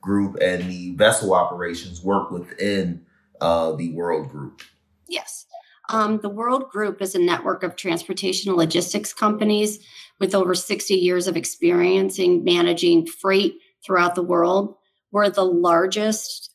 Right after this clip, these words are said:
Speaker 2: Ohio-based logistics company. So we started the business, like I said, um, with the vessel group. Our late founder, Jack Hunger,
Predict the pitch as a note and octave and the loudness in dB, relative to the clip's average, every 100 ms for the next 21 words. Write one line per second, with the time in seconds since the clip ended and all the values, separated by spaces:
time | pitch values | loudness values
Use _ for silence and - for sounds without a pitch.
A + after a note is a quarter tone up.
0 | - G3+ G3 - F3+ F#3+ G#3 G3+ G#3+ A3 | -2 -2 0 0 2 2 2 0 0 0
1 | A#3 - - - A#3+ A3+ A#3+ - A3 - | 0 -6 -14 -8 -6 -4 -4 -4 -6 -8
2 | - B3+ B3+ C#4 D4 D4 _ _ - - | -2 0 4 4 4 2 _ _ -20 -20
3 | - - - A#3 A3+ A3 G3+ A3+ A3+ - | -18 -8 2 4 6 4 2 2 2 0
4 | - B3 A#3+ C4 C4 - A3 G#3+ G#3+ A3 | -2 0 2 2 2 0 -2 0 0 0
5 | A3 G#3+ G3+ G3+ G3+ - G3 F#3+ F#3 - | 0 0 0 0 0 0 2 4 2 0
6 | - F#3 F3+ F3 F#3 F#3+ - G3+ G#3+ F#3+ | 2 4 4 4 2 -2 -8 -2 0 2
7 | F#3+ A3 G3 F#3+ F#3+ F3+ F3+ F3+ - G3+ | 2 2 2 0 0 0 2 0 -2 0
8 | F#3+ F#3+ F#3+ - F#3+ F#3+ F#3 F3+ F#3 F3 | 4 2 0 0 0 0 -2 -2 -2 0
9 | F3 - F#3+ F#3 F#3 F#3 | -2 0 2 2 0 -2